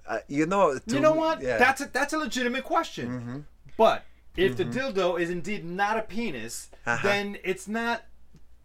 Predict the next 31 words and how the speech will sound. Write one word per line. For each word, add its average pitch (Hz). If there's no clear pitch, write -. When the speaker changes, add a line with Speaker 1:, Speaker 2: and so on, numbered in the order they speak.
Speaker 2:
gay. 214
Speaker 1:
<laughs> -
And 120
Speaker 2:
Or 262
Speaker 1:
that's, 285
Speaker 2:
is 180
it? 98
If -
you're 214
Speaker 1:
that's 240
my 262
Speaker 2:
putting 254
Speaker 1:
thing. -
Speaker 2:
anything 220
up 185
your 170
butthole, 175
Speaker 1:
Yeah. 123
Mm-hmm. 117
Speaker 2:
does 185
it 202
necessarily 175
constitute 147
as 180
gay? 349
Speaker 1:
That's 104
my 107
thing, 104
Speaker 2:
You 92
Speaker 1:
you 127
Speaker 2:
know? 123